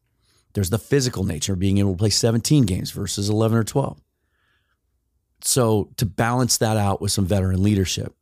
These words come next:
I think is important. So it, it just feels like the right move at the right time. That's what I tweeted out after the move was made official. Feels like the right move at the right time. And there's really a no-lose situation is the way I look at it here. If Bobby comes back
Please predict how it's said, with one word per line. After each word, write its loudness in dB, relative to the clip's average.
I 0
think -2
is -2
important. -8
So -2
it, -4
it -4
just 0
feels 2
like 0
the -2
right 0
move 2
at -4
the -2
right 0
time. -12
That's -14
what 0
I -4
tweeted 0
out 0
after -4
the -2
move 2
was -6
made 0
official. -2
Feels 0
like 0
the 0
right 2
move 2
at -2
the -6
right -2
time. -10
And 4
there's 2
really 6
a 0
no-lose 2
situation 0
is -2
the 0
way 4
I 2
look 0
at -6
it -10
here. -2
If -8
Bobby -2
comes 2
back 0